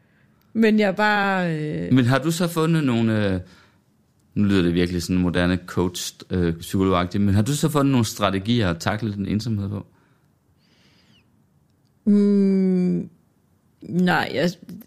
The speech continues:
Speaker 1: i-, ja og nej, men jeg vil bare sige, jeg synes, det er,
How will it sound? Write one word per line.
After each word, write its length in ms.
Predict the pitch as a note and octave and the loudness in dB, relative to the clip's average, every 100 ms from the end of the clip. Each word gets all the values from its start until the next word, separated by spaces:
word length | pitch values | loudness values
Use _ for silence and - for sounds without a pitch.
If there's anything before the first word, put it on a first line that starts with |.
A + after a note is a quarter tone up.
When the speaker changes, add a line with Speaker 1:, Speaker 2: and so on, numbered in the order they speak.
| - | -14
Speaker 1:
i-, 260 | A2 C#3+ - - - - - - - - - _ _ _ _ _ _ _ _ _ - | -8 -6 -6 -10 -12 -12 -14 -14 -16 -18 -20 _ _ _ _ _ _ _ _ _ -10
ja 600 | E3 E3 E3 E3 E3+ E3 | -4 0 2 2 0 0
og 160 | E3+ E3+ | 0 0
nej, 440 | E3 F#3 G#3 F#3 | 2 2 0 0
men 180 | G3 F#3 | 0 0
jeg 140 | F3 E3+ | 0 -2
vil 100 | E3 | -2
bare 240 | F#3+ G3+ | 0 0
sige, 260 | - G#3 G#3 | -2 0 0
jeg 100 | F#3 | 0
synes, 220 | G#3 - | -6 -4
det 220 | G3 F3+ | 0 0
er, 240 | D#3+ E3 | 0 -2